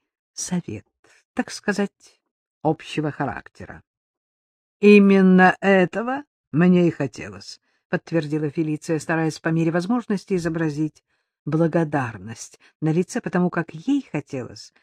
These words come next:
вовсе не этого. "Пани Паркер, разумеется, может свободно распоряжаться своим состоянием". "Совершенно свободно". Вот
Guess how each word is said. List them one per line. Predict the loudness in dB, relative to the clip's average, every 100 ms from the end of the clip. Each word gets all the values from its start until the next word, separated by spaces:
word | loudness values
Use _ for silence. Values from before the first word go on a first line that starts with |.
| _
вовсе | -2 0 0 -6 -8
не | -6 -6
этого. | -10 -18 -20 _ _ _ _ _ _ _ _ _ _ _ 2
"Пани | 4 6 4 0 -2 -4
Паркер, | -4 -2 -4 -6 -10 -10 -12 _ _ _ _ _ _
разумеется, | -2 0 4 4 4 2 -2 -8 -4 0
может | 4 4 2 -2
свободно | -6 -4 0 0 0 0 -2 -6 _
распоряжаться | -4 -4 -2 0 0 0 -4 -8 -10
своим | -6 -4 -4
состоянием". | -6 -8 -4 -4 -4 -8 -12 -14 _ _ _
"Совершенно | -10 -4 0 0 -2 -8 -4 -2 0 -2 -2 -6
свободно". | -6 -4 -4 0 -2 -2 -8 -20 -20 _ _ _ _ _
Вот | 2 4 4 0